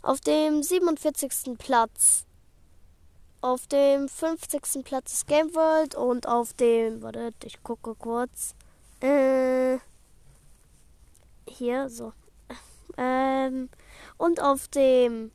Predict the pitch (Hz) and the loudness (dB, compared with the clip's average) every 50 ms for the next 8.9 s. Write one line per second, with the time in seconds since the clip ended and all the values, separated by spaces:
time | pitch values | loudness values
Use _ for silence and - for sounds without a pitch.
0 | - - 311 370 392 381 359 - 349 349 - 349 320 - - - 285 262 - 277 | 0 2 4 4 4 2 2 0 -2 0 0 0 0 0 -2 -4 -6 -6 0 2
1 | 269 262 262 262 262 262 - - - 233 220 208 214 - - 240 220 214 - - | 4 4 4 4 2 0 -2 -6 -4 -2 -2 -2 -4 -4 -6 -6 -6 -8 -8 -10
2 | - - - 277 269 277 277 277 277 277 277 269 269 - 277 262 - - 262 254 | -12 -8 -4 0 2 2 4 4 2 2 0 -2 -4 -6 -10 -12 -10 -4 -4 -4
3 | 247 247 - - - 233 220 - 240 226 240 269 277 320 349 370 381 381 370 - | -2 -4 -8 -10 -8 -8 -8 -8 -10 -12 -10 -4 0 2 2 2 2 0 -4 -8
4 | - - - - - - - - - - - - - 190 196 190 - - - 240 | -18 -20 -20 -20 -20 -20 -20 -20 -20 -20 -8 0 2 4 4 2 2 0 2 2
5 | 240 240 247 - - - 254 240 233 233 233 233 233 233 226 226 226 - - - | 2 2 0 -6 -4 2 4 4 4 4 2 -2 -4 -6 -8 -10 -12 -14 -20 -20
6 | - - _ _ - - - - - - - - - - 392 415 403 - 370 294 | -20 -20 _ _ -20 -20 -20 -20 -20 -20 -20 -20 -4 0 0 2 4 4 4 4
7 | 277 - 294 277 - - - 285 269 - 294 285 285 294 294 - - - 269 254 | 2 2 -2 -2 -4 -4 -4 -6 -6 0 2 4 4 4 4 2 -2 -6 -4 -4
8 | 247 240 - - - - - - - 339 339 330 339 339 339 339 330 339 | -4 -6 -6 -12 -16 -14 -10 -4 2 4 4 4 4 4 2 2 0 -2